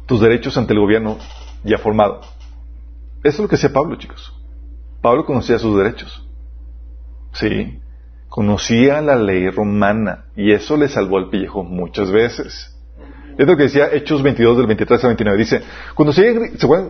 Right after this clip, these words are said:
pescaron a Pablo, eh, porque querían matar a los judíos, y lo pesca-, lo pescaron los, los soldados romanos.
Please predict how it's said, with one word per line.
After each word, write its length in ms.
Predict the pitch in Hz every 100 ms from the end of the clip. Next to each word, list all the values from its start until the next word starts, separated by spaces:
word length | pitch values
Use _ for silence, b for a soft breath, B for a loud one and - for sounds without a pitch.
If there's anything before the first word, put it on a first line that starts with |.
| 127 - -
pescaron 320 | - 160 190
a 120 | 185
Pablo, 420 | 143 143 196 - - - b b b -
eh, 440 | 123 117 113 107 101 - - -
porque 180 | 98
querían 220 | 104 113 131
matar 180 | 123
a 40 | 131
los 100 | 123
judíos, 480 | 120 127 147 - - -
y 120 | 113
lo 120 | 104
pesca-, 280 | 92 135 -
lo 160 | 113 107
pescaron 300 | - 117 120
los, 240 | 107 -
los 220 | 110 95
soldados 260 | - 104 113
romanos. 440 | 123 123 143 -